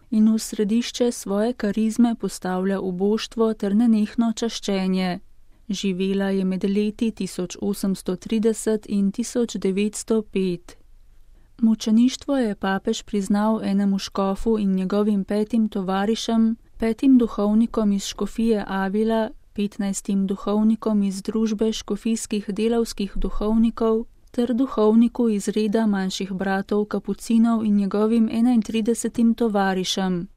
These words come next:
Vsi ti so bili iz sovraštva do vere ubiti v Španiji med leti tisoč devetsto šestintrideset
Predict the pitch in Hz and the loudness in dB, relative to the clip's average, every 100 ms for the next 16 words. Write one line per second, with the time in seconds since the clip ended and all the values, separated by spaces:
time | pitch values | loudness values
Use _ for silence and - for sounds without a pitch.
0 | _ _ - 196 - 196 196 220 226 226 | _ _ -4 -4 -2 -4 -2 -2 -2 -2
1 | - 185 196 190 190 185 - 190 185 185 | -4 -2 0 0 -2 -4 -6 -6 -2 -4
2 | 185 - 214 202 196 190 214 226 226 214 | -4 -4 -4 -2 -2 0 0 2 0 -2
3 | 202 190 226 - 254 214 - - 196 190 | -4 -2 -2 0 0 0 -4 -6 -4 0
4 | 208 220 220 220 196 180 185 185 185 196 | 2 2 0 -2 -4 -2 -2 -2 -4 -6
5 | 190 208 - 202 202 - 196 214 208 - | -4 -6 -2 -4 -4 -4 -2 -2 -4 -6
6 | 185 185 220 214 - 190 202 226 226 214 | -6 -6 -6 -6 -4 -4 -2 0 0 0
7 | 220 214 | -2 -2